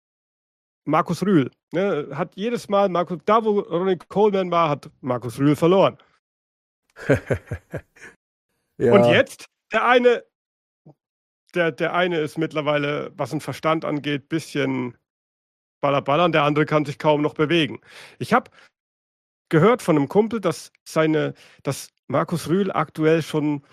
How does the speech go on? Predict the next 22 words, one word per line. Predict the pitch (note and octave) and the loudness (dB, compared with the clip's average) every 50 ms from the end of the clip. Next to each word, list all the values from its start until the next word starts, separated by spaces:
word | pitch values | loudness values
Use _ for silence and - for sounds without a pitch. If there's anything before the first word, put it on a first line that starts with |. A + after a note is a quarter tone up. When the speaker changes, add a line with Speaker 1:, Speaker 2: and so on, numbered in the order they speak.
| _ _ _ | _ _ _
Speaker 1:
Probleme | - C#3+ A#2 - C#3 C#3+ E3+ F#3 F#3 F3 D#3+ | -8 -8 -6 -4 -4 -2 0 0 0 0 2
haben | D3 D#3+ D#3 C#3+ C#3 | 2 2 0 0 -2
soll, | - - D3 C#3+ D3 D#3 F3 G#3+ A3+ E3+ | -2 -2 0 2 2 0 0 -4 -8 -14
das | C#3+ A2 - _ | -18 -20 -20 _
ist | - G2+ | -18 -18
jetzt | A2+ G#2 - - | -18 -16 -12 -12
nur | A2+ G#2 | -10 -10
soll, | - - A2 A#2 C#3 D#3+ D#3+ E3 - - - _ _ _ _ _ _ _ - | -10 -6 -4 -2 -2 -2 -2 -4 -10 -20 -20 _ _ _ _ _ _ _ -10
seine | - C#3 C#3 C#3 | -4 -2 -2 -2
Schwester | C3 - - D#3 D#3+ - - - B2+ | -2 -2 -2 -2 -2 -2 -4 -10 -8
draußen | G2+ - A#2 B2+ B2 A2 A2 | -8 -6 -8 -8 -8 -12 -14
zu | G#2 - - | -12 -10 -8
erkennen. | G#2+ G#2+ - - A2+ G2+ G#2+ | -8 -8 -6 -6 -6 -6 -6
Und | A2 A2 G#2+ | -6 -6 -4
dann, | B2 A#2+ - - | -4 -4 -6 -8
dann | B2+ A#2+ | -14 -14
sagst | A2 - - B2 - - - | -12 -10 -12 -12 -12 -14 -16
du | A#2+ | -14
halt, | A2+ A#2+ - | -14 -14 -14
ach | - - - - - - | -16 -18 -20 -20 -20 -20
komm, | - - A2+ A2 - | -16 -14 -12 -12 -12
Alter. | B2 B2 B2 - - | -14 -14 -18 -20 -20